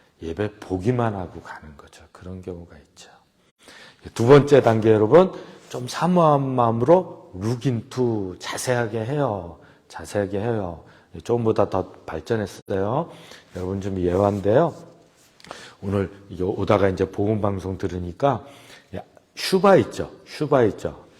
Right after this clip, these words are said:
아프리카 간 사람. 그 사람, 여러분, 의사로만 아시는데 그분이 철학 박사, 신학 박사예요.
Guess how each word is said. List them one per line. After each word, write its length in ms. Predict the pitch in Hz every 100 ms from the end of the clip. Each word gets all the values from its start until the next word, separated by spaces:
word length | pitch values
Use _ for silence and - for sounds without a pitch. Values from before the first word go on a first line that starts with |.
| _
아프리카 600 | - 87 127 123 - 120
간 160 | 98 90
사람. 440 | 87 87 92 143 - - - - _
그 120 | -
사람, 320 | 98 120 127
여러분, 380 | 110 104 110 117
의사로만 720 | 120 110 143 147 139 123 110 101
아시는데 720 | 87 - 98 90 92 165 123 - - - _ -
그분이 400 | - 90 104 98 -
철학 420 | - - 156 -
박사, 680 | 123 120 - 123 110 110 104 - _ _
신학 520 | - - 165 196 -
박사예요. 560 | - 95 - 80 73 71